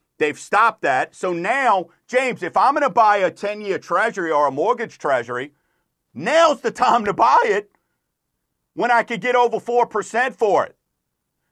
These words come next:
Not all these poor suckers which got the banks in trouble that were buying them at two percent. And nobody's gonna buy, if I could buy something at four percent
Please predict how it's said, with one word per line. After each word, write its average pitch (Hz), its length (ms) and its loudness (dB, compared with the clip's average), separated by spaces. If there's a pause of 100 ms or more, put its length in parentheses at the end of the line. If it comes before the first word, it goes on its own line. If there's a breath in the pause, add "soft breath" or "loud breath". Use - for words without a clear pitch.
Not 262 240 4
all 262 200 4
these 240 180 -6
poor 240 260 0
suckers 247 540 0
which 190 220 -8
got 220 200 0
the 220 80 -4
banks 220 380 -2
in 185 80 -12
trouble 220 580 0 (200 soft breath)
that 214 200 2
were 208 120 0
buying 226 340 4
them 208 100 0
at 196 300 2 (480)
two 277 220 -4
percent. 175 540 -4 (1000)
And 208 180 -4
nobody's 254 360 2
gonna 240 200 -2
buy, 220 480 4
if 208 160 -4
I 196 120 2
could 185 180 -6
buy 240 280 4
something 247 440 -2
at 190 320 0
four 226 240 2
percent 143 600 -4